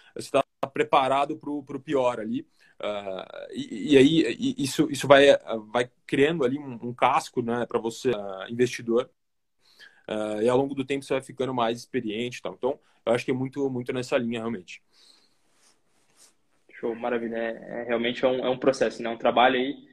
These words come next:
Speaker 2: é, a gente costuma dizer aqui que, ah, prazos, né? Digamos, curto prazo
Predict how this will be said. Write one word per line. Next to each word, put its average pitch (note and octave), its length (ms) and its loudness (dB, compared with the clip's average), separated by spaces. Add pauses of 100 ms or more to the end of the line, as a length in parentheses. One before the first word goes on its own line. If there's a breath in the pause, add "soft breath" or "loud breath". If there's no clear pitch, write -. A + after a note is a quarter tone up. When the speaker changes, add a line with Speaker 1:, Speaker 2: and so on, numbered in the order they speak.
(440 loud breath)
Speaker 2:
é, - 140 -12
a - 60 -10
gente A#2+ 200 -18
costuma C3 300 -10
dizer B2 240 -6
aqui A#2+ 260 -10
que, A#2+ 540 -6 (300)
ah, G#2 380 -8 (460)
prazos, - 760 -4
né? G#2+ 260 -12 (160)
Digamos, C3+ 380 -4
curto E3 320 -2
prazo D3+ 520 0